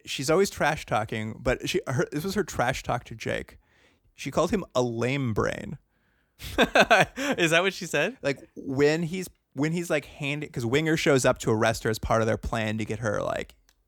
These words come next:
Speaker 1: into the, the Lamo f-, crime family. She, like, turns to Jake and she's like,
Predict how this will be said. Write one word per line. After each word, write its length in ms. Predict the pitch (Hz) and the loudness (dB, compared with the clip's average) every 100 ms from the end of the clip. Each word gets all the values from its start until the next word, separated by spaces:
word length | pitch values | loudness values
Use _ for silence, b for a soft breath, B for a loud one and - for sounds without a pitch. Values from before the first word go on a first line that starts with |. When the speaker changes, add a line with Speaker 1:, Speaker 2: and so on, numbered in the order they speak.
| _ _ | _ _
Speaker 1:
into 720 | 131 127 123 - 117 113 113 | -4 -2 -2 0 2 2 -2
the, 380 | 107 113 113 - - - | -2 -2 -2 -6 -10 -8
the 120 | 117 | -6
Lamo 380 | 113 113 113 110 | -4 -4 -2 -2
f-, 280 | 110 - - | -4 -12 -16
crime 340 | - 120 120 | -8 -6 -4
family. 540 | - 107 - - 120 - B B B B | -6 -8 -8 -8 -8 -10 B B B B
She, 300 | B - 131 | B -6 -2
like, 280 | 127 123 113 | 2 2 0
turns 280 | - 135 123 | -2 -2 -2
to 60 | 117 | 0
Jake 200 | 117 113 | 0 0
and 60 | |
she's 120 | 113 | -2
like, 100 | 107 | -4